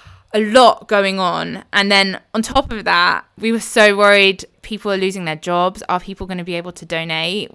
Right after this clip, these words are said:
Are we gonna be able to fund the response? But I cannot tell you how generous people have been this last year. And every fundraiser we've done, people have been donating and going above and beyond,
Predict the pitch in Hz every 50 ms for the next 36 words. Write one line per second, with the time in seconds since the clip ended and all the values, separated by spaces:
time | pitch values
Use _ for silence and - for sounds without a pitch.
0 | - - - 64 - - 175 170 170 180 175 175 180 175 170 175 175 175 175 -
1 | 175 165 - - 170 170 170 165 170 165 170 170 - - 175 175 196 - - -
2 | 185 - - 185 - - - - 208 202 208 202 - - - 214 196 196 185 180
3 | - 175 180 - - - 185 175 175 185 180 180 180 180 196 226 - - - 247
4 | 240 - 269 247 247 240 240 - 247 240 247 254 247 - 262 247 240 247 - -
5 | 247 240 240 254 302 349 349 - - - - - - - - - - 202 - -
6 | 240 233 247 262 233 - - 269 262 254 262 277 247 262 247 254 247 240 240 233
7 | - - 233 226 220 220 220 214 214 214 - - - 220 214 214 214 208 214 208
8 | - 208 202 202 196 196 185 - _ _ _ 214 208 - 214 214 220 214 208 208
9 | 208 208 - - 202 196 196 196 196 - - 214 208 190 190 180 180 180 - 196
10 | 196 190 208 202 208 214 202 196 190 190 190 190 190